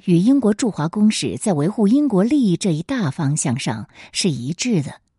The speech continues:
但是由于他们都有各自的利益需要维护，所以有时在某些问题上又会出现分歧。那么在这种情形下，赫德又会怎样来对待正在由英国公使所参与的中英交涉呢？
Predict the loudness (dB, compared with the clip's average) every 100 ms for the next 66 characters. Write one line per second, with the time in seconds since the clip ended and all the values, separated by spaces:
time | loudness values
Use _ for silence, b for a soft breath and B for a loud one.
0 | B B B B 2 2 2 -2 -4 B
1 | B 2 4 2 4 4 4 4 2 2
2 | -2 -4 -2 -2 -2 -4 -2 -2 -2 -2
3 | -2 -2 -2 -2 -2 -8 -8 -8 -10 B
4 | B 0 2 4 2 0 0 2 0 0
5 | 2 4 2 0 2 2 0 -2 -4 -6
6 | -2 -2 0 -2 -4 -2 -4 -2 0 0
7 | -2 -4 -14 _ _ _ _ 0 2 2
8 | -4 B -4 -2 0 2 2 2 0 -2
9 | 0 -2 -4 -8 b b b -2 0 2
10 | 2 2 0 -2 0 0 2 2 2 0
11 | -2 0 -2 -2 B B 0 2 2 2
12 | 2 2 2 0 0 0 0 -2 -2 -2
13 | -2 -4 -2 0 2 0 -2 2 4 6
14 | 4 2 -2 -4 -6 -6